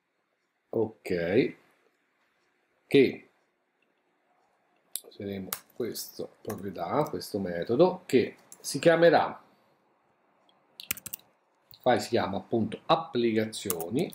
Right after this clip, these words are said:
applicazioni, e sarà di tipo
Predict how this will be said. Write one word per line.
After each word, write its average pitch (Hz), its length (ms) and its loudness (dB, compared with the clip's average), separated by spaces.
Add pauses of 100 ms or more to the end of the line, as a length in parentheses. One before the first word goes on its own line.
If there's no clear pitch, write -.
applicazioni, 104 1900 -6 (180)
e 120 340 2 (880)
sarà 117 440 2
di 208 140 0
tipo 110 520 0